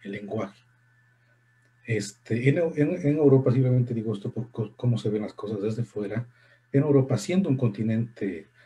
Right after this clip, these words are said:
no solamente de mu-, de muchas lenguas, sino de muchas culturas, porque uno desde fuera ve Europa como una especie de una, de una unidad, una, de una unidad homogénea, pero siendo distintos en culturas y en idiomas, hay más conciencia europea de lo que en América Latina,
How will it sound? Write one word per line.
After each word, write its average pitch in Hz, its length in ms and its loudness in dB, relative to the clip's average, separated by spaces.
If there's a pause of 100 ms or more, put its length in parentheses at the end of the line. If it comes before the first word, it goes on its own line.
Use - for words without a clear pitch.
(260)
no 131 120 4
solamente 135 380 4
de 113 80 -2
mu-, 120 200 4
de 120 100 -2
muchas 113 300 -2
lenguas, 135 360 0
sino 110 140 -4
de 104 80 -4
muchas 139 320 0
culturas, 127 760 -6 (460)
porque 110 200 -8
uno 123 120 4
desde 107 220 -2
fuera 147 320 0
ve 107 120 -4
Europa 101 380 -8
como 107 200 -12
una 113 100 -6
especie - 360 -14
de 92 60 -18
una, 104 320 -18
de 107 80 -18
una 113 180 -8
unidad, 123 520 -2
una, 101 180 -20 (420)
de 113 60 -10
una 117 180 -2
unidad 110 360 0
homogénea, 123 680 -2 (440)
pero 117 180 2
siendo 196 360 6
distintos 123 640 0
en 98 80 -8
culturas 110 480 -2
y 131 60 2
en 139 100 0
idiomas, 117 580 -2 (260)
hay 127 140 6
más 180 220 4
conciencia 131 540 0
europea 113 460 -2
de 107 100 -6
lo 98 120 -6
que - 100 -8
en 101 60 -8
América 147 420 0
Latina, 113 580 -6